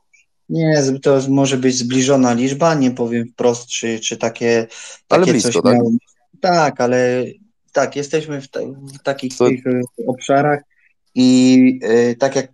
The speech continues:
Speaker 1: m, też mi-, z Michałem mówiliśmy, spodziewamy się tej dostawy, która miała być kiedy? W październiku? Nie, nie w październiku. Nie, aha, my składaliśmy zapotrzebowania w październiku dwa tysiące dwadzieścia jeden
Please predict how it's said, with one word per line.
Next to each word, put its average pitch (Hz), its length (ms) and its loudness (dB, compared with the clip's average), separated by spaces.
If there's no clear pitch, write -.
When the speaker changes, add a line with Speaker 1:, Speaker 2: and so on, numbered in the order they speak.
Speaker 1:
m, 117 280 -2
też 127 380 -4
mi-, 127 320 2
z 120 80 -6
Michałem 131 440 2
mówiliśmy, 127 640 -2
spodziewamy 131 720 -2
się 127 180 -6
tej 139 260 -2
dostawy, 120 540 -2
która 117 280 -12
miała 120 280 -2
być 120 420 -8
kiedy? 113 240 -6
W - 120 -16
październiku? 107 920 -4
Nie, 104 320 -4
nie 127 100 0
w - 60 -10
październiku. 104 640 -8
Nie, 131 320 0
aha, 117 340 -2
my 151 140 2
składaliśmy 147 760 -2
zapotrzebowania 131 1040 0
w - 100 -20
październiku 120 760 -2
dwa 113 200 -2
tysiące 120 640 -4
dwadzieścia 110 840 -4
jeden 101 500 -2